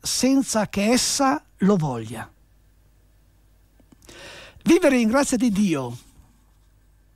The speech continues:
mentre sulla terra dilaghi il peccato, è il compito per il quale impegnarsi ogni giorno. Siamo entrati in tempi in cui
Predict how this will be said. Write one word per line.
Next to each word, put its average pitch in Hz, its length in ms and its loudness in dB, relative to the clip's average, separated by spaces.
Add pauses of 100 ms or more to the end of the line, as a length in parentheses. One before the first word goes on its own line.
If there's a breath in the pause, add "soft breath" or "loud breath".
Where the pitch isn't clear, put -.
(580 soft breath)
mentre 262 440 2
sulla 220 240 0
terra 240 260 0
dilaghi 190 360 0
il 175 80 -2
peccato, 175 760 -2 (600)
è - 80 -4
il 196 180 0
compito 214 800 0
per 170 140 -2
il 175 160 0
quale 294 340 2
impegnarsi 190 720 0
ogni 190 180 2
giorno. 123 540 -8 (1800 loud breath)
Siamo 185 300 2
entrati 196 380 0
in 170 100 2
tempi 196 340 0
in 165 80 2
cui 170 480 2